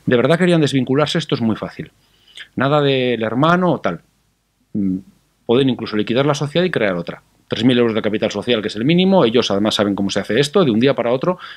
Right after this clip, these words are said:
crean la sociedad y dicen, "Oye, mira, a sus clientes, a partir de ahora nos vamos a llamar, eh, Martínez Rico y Asociados y, y el cif nuevo es este". Habría sido sencillo, pero no.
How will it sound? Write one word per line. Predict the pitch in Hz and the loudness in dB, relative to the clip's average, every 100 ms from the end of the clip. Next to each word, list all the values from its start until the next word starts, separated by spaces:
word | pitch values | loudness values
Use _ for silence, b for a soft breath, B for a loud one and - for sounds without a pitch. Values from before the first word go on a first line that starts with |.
| B | B
crean | 120 120 | -2 0
la | 104 | -2
sociedad | 107 104 143 | -6 -4 -2
y | 170 | -2
dicen, | - 120 | -2 -4
"Oye, | |
mira, | 120 113 101 | -2 0 -2
a | 95 | -2
sus | 113 | -6
clientes, | - 104 98 101 | -4 -2 -2 0
a | 98 | -2
partir | 107 131 | 0 -2
de | 123 | 0
ahora | 131 151 185 B B B | 2 2 0 B B B
nos | 104 101 | -6 -2
vamos | 113 117 113 | 0 0 0
a | |
llamar, | 113 113 139 147 127 - B B B | 2 2 4 4 2 -4 B B B
eh, | 107 127 | -6 -2
Martínez | 120 120 156 131 | -2 0 2 2
Rico | 127 117 | 0 0
y | 110 | -2
Asociados | 107 110 170 175 226 - b b b _ | -2 -2 2 2 0 -6 b b b _
y, | 156 131 120 110 104 107 110 117 | 0 2 4 2 0 -4 -6 -6
y | 113 110 | -4 -2
el | 107 | -2
cif | - - | 0 0
nuevo | 131 127 | 2 0
es | 104 | -2
este". | 95 - - _ _ _ _ - | -8 -10 -16 _ _ _ _ -12
Habría | 92 98 | -4 -2
sido | 95 123 | 2 0
sencillo, | 127 110 160 147 | 0 -2 0 0
pero | - 98 | 0 0
no. | 120 143 | 0 0